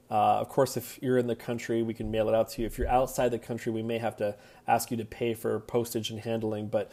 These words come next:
if you're in the country, United States, we will mail you out a Cepheid dot with this amazing frequency called Perfect Body.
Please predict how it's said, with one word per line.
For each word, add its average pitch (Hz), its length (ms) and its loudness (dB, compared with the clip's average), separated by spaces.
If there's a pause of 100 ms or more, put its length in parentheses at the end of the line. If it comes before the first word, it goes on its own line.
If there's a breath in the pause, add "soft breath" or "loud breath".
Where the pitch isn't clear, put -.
(320 loud breath)
if 117 160 -2
you're 123 180 0
in 165 140 4
the 165 80 4
country, 143 340 -2
United 117 380 4
States, 113 340 -2
we 117 80 -4
will 120 260 4
mail 120 360 2
you 113 180 2
out 104 320 2 (260 loud breath)
a 95 60 -6
Cepheid 170 480 2
dot 110 240 4
with 110 120 -6
this 113 160 -2
amazing 131 520 0
frequency 123 540 -2
called 107 340 -2
Perfect 127 460 -2
Body. 110 420 0